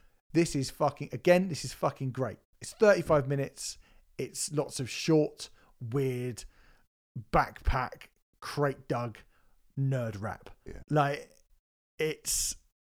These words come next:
Speaker 1: fucking bizarre in places, genuinely quite bizarre.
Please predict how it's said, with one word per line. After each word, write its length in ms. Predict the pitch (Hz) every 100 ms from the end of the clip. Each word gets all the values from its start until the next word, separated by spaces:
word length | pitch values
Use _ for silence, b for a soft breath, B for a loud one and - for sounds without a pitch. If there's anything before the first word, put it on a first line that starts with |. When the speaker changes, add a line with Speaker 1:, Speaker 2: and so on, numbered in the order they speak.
| _ _ _ _ _ _ _ _ _ _ _ _ _ _
Speaker 1:
fucking 600 | - - 180 - 175 160
bizarre 720 | - 143 110 127 123 135 143 -
in 120 | 139
places, 640 | 135 147 147 - 165 - - - _
genuinely 580 | - 139 139 139 131 131
quite 280 | - 135 -
bizarre. 480 | 131 117 127 135